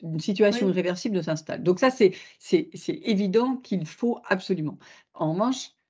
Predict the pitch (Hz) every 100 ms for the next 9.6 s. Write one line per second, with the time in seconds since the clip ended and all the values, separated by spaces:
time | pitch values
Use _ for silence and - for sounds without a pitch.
0 | _ - 170 151 147 165 151 147 147 _
1 | - - 151 143 139 139 147 151 165 185
2 | 262 285 - - 165 160 160 196 - 175
3 | 233 - 208 202 190 214 220 _ _ _
4 | _ _ 165 156 156 170 165 - 170 -
5 | 175 190 214 226 190 160 226 226 214 208
6 | 185 165 151 151 151 214 247 247 - -
7 | 175 156 147 165 202 - 151 156 147 -
8 | 208 190 - 170 175 170 160 - 147 135
9 | 151 147 151 147 147